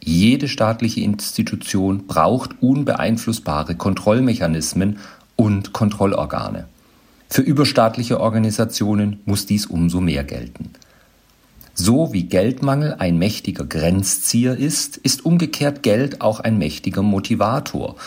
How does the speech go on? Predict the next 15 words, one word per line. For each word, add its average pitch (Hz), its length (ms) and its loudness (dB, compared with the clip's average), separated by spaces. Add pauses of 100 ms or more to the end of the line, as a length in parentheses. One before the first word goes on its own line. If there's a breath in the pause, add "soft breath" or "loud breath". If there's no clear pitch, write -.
(100)
Folgen 135 400 2
wir 135 140 2
also 110 240 0
der 82 140 0
Spur 135 360 0
des 92 220 -2
Geldes, 101 500 0 (240 loud breath)
so - 160 -2
decken 104 300 0
sich - 260 -6
Interessenlagen 90 1000 0
schnell 104 460 2
und 92 200 0
unmissverständlich 87 960 -2
auf. 55 400 -4